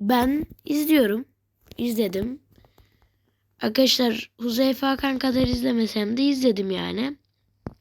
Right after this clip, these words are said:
Evet arkadaşlar basıyorum şöyle. Duman çıkıyor mu? Aynen çıkıyor. Şöyle içinden gidelim. Arkadaş yanımızda mı? Evet.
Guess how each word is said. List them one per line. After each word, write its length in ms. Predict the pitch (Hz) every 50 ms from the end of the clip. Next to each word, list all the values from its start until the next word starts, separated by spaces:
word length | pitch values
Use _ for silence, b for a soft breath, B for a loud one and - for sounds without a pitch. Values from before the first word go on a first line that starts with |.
| - - _ - - _ _ B B B B B B B B B B B B B B B -
Evet 220 | 233 254 254 233
arkadaşlar 600 | 254 247 240 240 247 247 233 233 - 285 277 226 208
basıyorum 540 | 233 226 226 - - 254 247 233 214 208 196
şöyle. 600 | - - - 208 208 202 196 196 196 226 226 208
Duman 320 | 214 208 208 220 214 220
çıkıyor 360 | 208 - - - - 240 226 202
mu? 220 | 190 180 180 226
Aynen 360 | - 208 208 202 196 190 190 185
çıkıyor. 560 | - - - - - 214 190 185 185 214 220 - b b b b b b b b b b b b b b b b b b _ _ _ -
Şöyle 440 | - - - 202 196 190 190 208
içinden 560 | 220 202 - - 208 196 190 196 196 202 208 202
gidelim. 460 | 214 196 196 185 180 190 196 208 - - - - - - _ _ _ _ _ _ _ _ -
Arkadaş 500 | 202 202 196 - 233 226 233 214 - -
yanımızda 440 | 226 220 220 220 214 202 208 220 196
mı? 80 | 196
Evet. 460 | 196 202 202 190 185 175 - - -